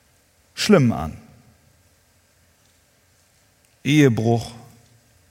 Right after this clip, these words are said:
Unzucht, Zügellosigkeit, Feindschaft, Streit, Zorn und so weiter.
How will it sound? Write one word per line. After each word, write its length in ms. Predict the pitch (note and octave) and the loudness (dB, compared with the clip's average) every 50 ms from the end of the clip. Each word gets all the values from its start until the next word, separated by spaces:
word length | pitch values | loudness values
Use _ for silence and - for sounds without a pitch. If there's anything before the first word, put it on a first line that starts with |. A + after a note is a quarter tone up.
| _ - | _ -4
Unzucht, 960 | - C#3+ C#3+ C#3+ - - - - B2 A#2 A2 - - - - - - - - - _ _ _ _ _ _ _ _ _ _ _ _ _ _ _ _ _ _ _ _ _ - | -2 -2 0 0 -2 -4 -4 -2 -2 -2 -4 -6 -16 -18 -16 -16 -18 -18 -20 -20 _ _ _ _ _ _ _ _ _ _ _ _ _ _ _ _ _ _ _ _ _ -10
Zügellosigkeit, 1120 | - - - - F#3 D#3+ C3+ C#3 C3 C3 B2 A#2 G#2+ A2+ G#2+ - - A#2 A2+ A2 A2 G#2+ A2 - - - - - _ _ _ _ _ _ _ _ _ - | -8 -6 -2 -2 -2 0 0 0 2 2 0 0 -2 -4 -6 -2 0 0 0 0 0 -4 -8 -10 -20 -20 -20 -20 _ _ _ _ _ _ _ _ _ -16
Feindschaft, 1120 | - - - - D3 C3 B2+ B2+ A#2+ - - - B2 A#2 A#2 - - - - - - - _ - _ _ _ _ _ _ _ _ _ _ | -10 -6 -2 0 2 2 2 0 -2 -4 -6 -4 -4 -6 -6 -10 -16 -20 -20 -20 -20 -20 _ -20 _ _ _ _ _ _ _ _ _ _
Streit, 680 | - - - - - A#2 A2+ A#2 A#2 B2+ B2 A#2+ A#2 - - - - | -10 -10 -8 -6 -6 -2 0 0 2 2 0 0 -2 -6 -10 -12 -10
Zorn 680 | - - - C3+ C3 B2 B2 A#2+ A#2 A2+ A2 A#2 - | -8 -6 -2 0 2 2 2 2 0 0 -2 -4 -6
und 180 | - A#2 G#2+ - | -6 -6 -6 -6
so 140 | - F#2 | -6 -8
weiter. 260 | E2+ E2 D#2+ E2 - | -8 -10 -10 -12 -16